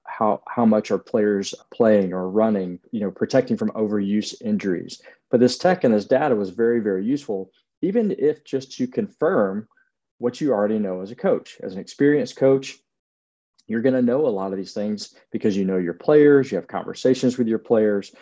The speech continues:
but the data can be overwhelming. I remember the first time we looked at some of the numbers, I'm like, "Man, I, I don't even know that we really need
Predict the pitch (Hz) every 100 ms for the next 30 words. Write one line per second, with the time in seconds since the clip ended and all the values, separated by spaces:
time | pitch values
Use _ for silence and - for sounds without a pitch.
0 | - _ _ _ 113 104 _ _ _ 113
1 | 101 131 165 190 127 117 104 101 - _
2 | _ - 104 98 95 95 85 82 110 120
3 | 117 107 104 113 - 110 101 101 104 107
4 | - 107 95 95 110 107 92 95 90 117
5 | 107 - _ - 123 151 92 90 95 92
6 | 95 90 95 92 92 127 107 95